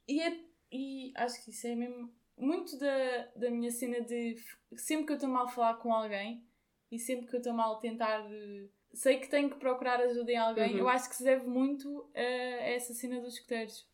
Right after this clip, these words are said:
Speaker 2: Sim, isso também de certa forma, mas isso é uma pessoa muito fechada. Eu quando peço ajuda eu já estou, já não sei o que é que é de fazer mais.
Speaker 1: Hum.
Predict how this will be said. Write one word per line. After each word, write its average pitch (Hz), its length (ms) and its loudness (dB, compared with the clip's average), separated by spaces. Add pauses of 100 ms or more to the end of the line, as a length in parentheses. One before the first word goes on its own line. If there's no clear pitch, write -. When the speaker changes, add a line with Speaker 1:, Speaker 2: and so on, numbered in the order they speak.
(120)
Speaker 2:
Sim, - 320 2
isso 190 120 -2
também 208 200 4
de 208 60 -2
certa 208 200 0
forma, 202 400 2
mas 196 220 2
isso 214 120 -6
é 208 40 0
uma 202 40 -2
pessoa 202 180 0
muito 202 120 -4
fechada. 170 560 -4
Eu 190 140 0
quando 185 580 -2 (300)
peço 196 260 0
ajuda 196 280 2
eu 208 60 -2
já 214 120 0
estou, 220 580 0
já 220 80 0
não 226 80 4
sei 220 120 0
o - 20 4
que 226 80 -4
é - 20 -4
que 233 80 6
é 233 40 8
de 226 60 -4
fazer 220 160 0
mais. - 320 -6 (240)
Speaker 1:
Hum. 196 160 -18